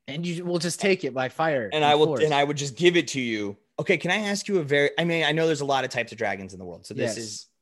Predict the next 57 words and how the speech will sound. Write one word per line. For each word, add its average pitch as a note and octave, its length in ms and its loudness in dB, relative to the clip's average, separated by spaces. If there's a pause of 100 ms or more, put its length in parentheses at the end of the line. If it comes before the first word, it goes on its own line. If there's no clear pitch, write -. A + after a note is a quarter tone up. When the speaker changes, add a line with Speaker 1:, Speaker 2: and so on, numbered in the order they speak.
(120)
Speaker 2:
this A2 180 -12
isn't G#2+ 360 -10 (180)
that A#2+ 180 -6
you A#2+ 100 -6
could, A#2 280 -12
but C3+ 200 -4
in D#3+ 160 0
your F3+ 240 4
head, B2+ 420 -8 (120)
Speaker 1:
Yeah. B2 120 -4
Speaker 2:
when B2+ 80 -4
you D#3 140 -4
think E3 300 -6
of D#3 80 -4
a D#3 60 -2
dragon, A#2 640 -6 (140)
are D3 160 6
the C3+ 160 -2 (140)
cl-, - 240 -12
are C3+ 140 2
the B2 100 -4
talons E3+ 680 -4
slash C3+ 320 -2
claws C3+ 440 -2 (160)
on C#3+ 340 -2
the G#3+ 100 0
wings, C4+ 640 -2 (200)
or E3+ 160 8
are F3 200 8
they, E3+ 240 4
do D3+ 160 -6
they E3 100 6
have D#3 220 4
their D3 100 6
own C#3 140 2
arms? G2+ 500 -2
I C#3 100 2
find F#3 280 4
Speaker 1:
Well, A#3+ 80 8
Speaker 2:
this A#3+ 80 6
Speaker 1:
a - 20 -2
Speaker 2:
to F3 60 0
be B3 80 6
one C#4+ 80 8
of D4+ 60 6
Speaker 1:
dragon E4 80 4
Speaker 2:
my D#4 80 6
Speaker 1:
has - 100 6
Speaker 2:
most - 80 -2
Speaker 1:
its - 80 -2
own A#3 160 0
arms. F#3+ 400 0
A C#3+ 60 -2
wyvern F3 500 2
has C#3 240 -6
it C3+ 200 -4
doesn't. B2+ 320 -2